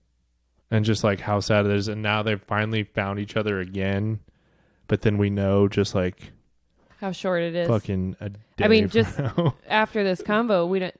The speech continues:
Speaker 1: Yeah.
Speaker 2: Darrow never sees him again.
Speaker 1: Yeah. Never sees him alive again. Yeah.
Speaker 2: Just the hollow.
Speaker 1: Yeah, it's just, and how he finally gets to that point where he's just like, "I won't make that mistake." And you get this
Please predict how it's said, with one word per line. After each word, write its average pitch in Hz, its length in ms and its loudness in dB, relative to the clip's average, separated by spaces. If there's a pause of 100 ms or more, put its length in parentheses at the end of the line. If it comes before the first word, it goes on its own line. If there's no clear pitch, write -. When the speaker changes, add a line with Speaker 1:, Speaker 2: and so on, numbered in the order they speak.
(120)
Speaker 1:
Yeah. 110 220 -2
Speaker 2:
Darrow 220 260 2
never 180 220 -2
sees 220 260 -6
him 190 120 -8
again. - 300 -16 (1120)
Speaker 1:
Yeah. 107 160 -2 (1500)
Never 110 240 0
sees 110 240 -4
him 104 80 -2
alive 107 300 -2
again. 101 300 -10 (100)
Yeah. 107 220 -2 (180)
Speaker 2:
Just - 240 -12
the 180 120 -2
hollow. 175 420 0 (540)
Speaker 1:
Yeah, 92 300 2
it's 104 160 -4
just, - 440 0 (1120)
and 104 120 -2
how 101 520 4 (220)
he - 240 -18
finally 113 320 2
gets 107 220 -2
to - 60 -12
that 98 220 -2
point 104 300 -10
where 90 100 -10
he's 90 120 -8
just - 220 -12
like, 92 140 -4
"I 95 80 0
won't 101 220 2
make 98 220 -4
that 87 160 -4
mistake." 98 520 -4
And 98 200 -8 (400)
you 120 100 0
get 131 220 6
this - 260 -4